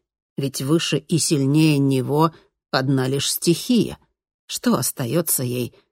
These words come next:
кроме подчинения и поклонения? "Я буду осторожна". Авель во сне перевернулся на другой бок и уютно свернулся клубочком.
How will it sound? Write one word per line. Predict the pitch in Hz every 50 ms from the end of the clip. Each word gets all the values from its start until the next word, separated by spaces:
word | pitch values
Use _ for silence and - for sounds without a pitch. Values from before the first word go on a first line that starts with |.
| _
кроме | - - 151 135 139 131
подчинения | - - - 135 - - - - 123 120 135 156 151 143 135 127 123 113 - - - _ _ _
и | - 151 131
поклонения? | - - 151 - - 147 156 160 151 156 - - - - - - - - - _ _ _ _ _ _ _ _ _ _ _ _ _ _ _ _ - 180
"Я | 160 165 160 156
буду | 147 151 156 175 165 151 185 175
осторожна". | 185 - - - 190 165 151 139 131 139 143 127 127 - _ _ _ _ _ _ _ _ _ _ _ _ _ _ _ _ _ _ _ _ _ -
Авель | 220 233 202 196 175 151
во | 147 143
сне | - - 175 160 160
перевернулся | 156 - 147 143 139 143 135 139 143 143 143 139 - - 147
на | 135 127
другой | 120 131 131 120 127 127 120 120
бок | 123 131 160 175 - - - _ _ _ _ _
и | - 190
уютно | 165 160 160 185 240 240 - 190 180
свернулся | - - 151 143 127 127 123 120 120 - - - 120
клубочком. | - - 143 151 156 151 143 127 127 - - - - - -